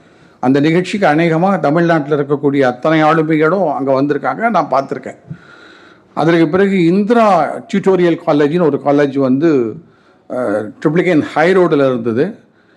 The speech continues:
அங்க தான் ஒருத்த சிந்தனையில வந்து அவங்க face to face நிகழ்ச்சி வந்து, உதயராம் கரெக்ட் தானே? நான் சரியா சொல்றேனாங்கிறத தெரிஞ்சுக்கணும்ல நீ. So, அந்த இடத்துல வந்து அவங்க அந்த காலத்துல face to face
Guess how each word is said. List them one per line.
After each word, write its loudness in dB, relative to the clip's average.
அங்க 2
தான் 2
ஒருத்த 2
சிந்தனையில 0
வந்து 0
அவங்க 0
face 0
to -4
face -2
நிகழ்ச்சி -4
வந்து, -2
உதயராம் 2
கரெக்ட் -2
தானே? -4
நான் 0
சரியா 2
சொல்றேனாங்கிறத 0
தெரிஞ்சுக்கணும்ல -2
நீ. -8
So, -2
அந்த 2
இடத்துல 0
வந்து 2
அவங்க 0
அந்த 0
காலத்துல -2
face 2
to -10
face 0